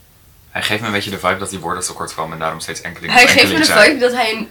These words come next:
Speaker 2: bed heeft verloren, dat hij niet achthonderd keer het woord enkeling wil gebruiken in één zin.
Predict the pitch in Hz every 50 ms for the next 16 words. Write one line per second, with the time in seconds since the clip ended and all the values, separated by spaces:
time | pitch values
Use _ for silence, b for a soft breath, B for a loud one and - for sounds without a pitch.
0 | 190 185 185 185 196 196 214 196 190 - - 196 196 185 190 190 185 95 - -
1 | 208 202 202 208 202 - - - 190 - - 202 196 185 180 - - 190 190 196
2 | 196 196 185 - 180 190 - 185 170 190 185 190 180 185 202 202 - - 190 190
3 | - 175 160 156 165 165 175 170 156 135